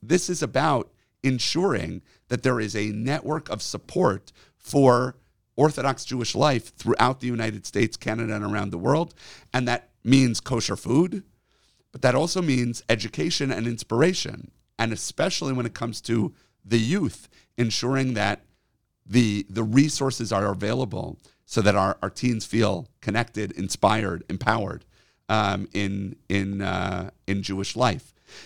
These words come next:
So that's why the O U has invested for close to seventy years in N C S Y, and today is bringing more resources to bear than ever before.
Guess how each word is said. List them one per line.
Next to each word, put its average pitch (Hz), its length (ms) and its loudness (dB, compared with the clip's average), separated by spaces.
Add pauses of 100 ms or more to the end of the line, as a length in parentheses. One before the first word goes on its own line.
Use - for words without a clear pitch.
So 110 360 -2
that's 160 280 2
why 160 300 4
the 156 140 2
O 123 80 4
U 120 320 0 (160)
has 117 300 0
invested 110 600 -2
for - 120 -6
close 113 280 0
to - 80 -4
seventy 113 440 0
years 110 480 -4
in 101 80 -2
N 104 120 -4
C 85 140 -10
S - 160 -8
Y, 135 300 2 (560)
and 123 160 -2
today 135 540 0
is 117 120 -4
bringing 123 420 -4
more 139 200 -4
resources 135 640 2
to 98 100 0
bear 117 480 2 (320)
than 110 240 4
ever 101 200 -2
before. 113 540 0